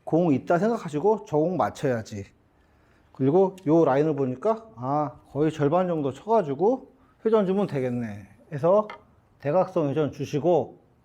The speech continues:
이 상태에서 자, 조금 길게 나갔지만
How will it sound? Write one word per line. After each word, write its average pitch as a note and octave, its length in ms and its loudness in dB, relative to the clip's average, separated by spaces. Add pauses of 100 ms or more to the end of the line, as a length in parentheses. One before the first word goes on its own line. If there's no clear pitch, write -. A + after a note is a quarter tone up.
(920)
이 D3 80 -10
상태에서 D3+ 680 0 (1300)
자, - 180 -10 (1300)
조금 G3+ 300 2
길게 E3 200 4
나갔지만 F3 580 0